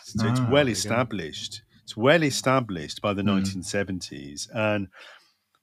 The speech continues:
Speaker 1: there's ba-, there isn't any real sort of allusion in any of the reading we've done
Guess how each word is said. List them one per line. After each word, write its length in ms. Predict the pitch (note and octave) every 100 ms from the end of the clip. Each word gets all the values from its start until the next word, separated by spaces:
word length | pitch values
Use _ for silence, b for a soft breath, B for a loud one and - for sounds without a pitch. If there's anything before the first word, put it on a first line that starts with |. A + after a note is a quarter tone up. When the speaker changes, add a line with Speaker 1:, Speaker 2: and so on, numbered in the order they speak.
| _
Speaker 1:
there's 160 | B2 G2+
ba-, 280 | E3 F#3 A#2+
there 160 | C3 C#3+
isn't 240 | E3+ D3
any 280 | C#3+ E3+ D3+
real 300 | A2+ A2+ G#2+
sort 200 | G2 -
of 80 | G2+
allusion 680 | F#2+ G2+ C3 B2+ G#2+ E2 D#2+
in 220 | E2+ F#2+
any 220 | G2+ F#2+
of 100 | F2
the 100 | F#2+
reading 460 | F2+ F#2+ F2 E2+ E2+
we've 380 | G#2+ A#2+ A2+ -
done 260 | D#2+ D2+